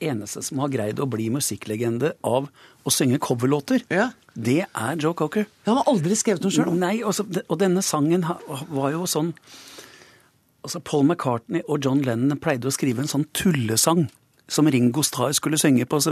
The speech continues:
Speaker 1: på platene.
Speaker 2: Ja.
Speaker 1: Og det var With a Little Help from My Friends
Speaker 2: Ok.
Speaker 1: på Sergeant Pepper.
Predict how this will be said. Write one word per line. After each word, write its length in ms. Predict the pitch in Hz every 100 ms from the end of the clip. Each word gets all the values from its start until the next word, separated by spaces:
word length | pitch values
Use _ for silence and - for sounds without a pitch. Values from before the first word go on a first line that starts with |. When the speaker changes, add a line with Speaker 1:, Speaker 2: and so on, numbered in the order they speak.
| 139 -
Speaker 1:
på 240 | 139 147 147
platene. 320 | 160 - 170 170 -
Speaker 2:
Ja. 160 | 151 139 _ _ _ - -
Speaker 1:
Og 80 | 156
det 140 | 151
var 300 | 160 147 151 - _ _ -
With 480 | - 92 - 135 156
a 20 |
Little 160 | 143 151
Help 160 | 123
from 140 | - 123
My 60 | 131
Friends 280 | 127 127 -
Speaker 2:
Ok. 120 | 160 214 151
Speaker 1:
på 100 | -
Sergeant 300 | - 120 135
Pepper. 280 | 117 107 113